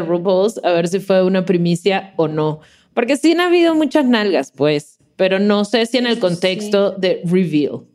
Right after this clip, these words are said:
Speaker 1: ¿sabes? Eso, eso es lo que habría que estudiar.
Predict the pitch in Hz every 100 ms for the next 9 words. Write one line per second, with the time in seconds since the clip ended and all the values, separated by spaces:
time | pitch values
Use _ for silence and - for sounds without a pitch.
0 | _ - 139 151 240 180 - 190 185 175
1 | - - 185 214 240 180 160 156 151 180
2 | - 143 135 127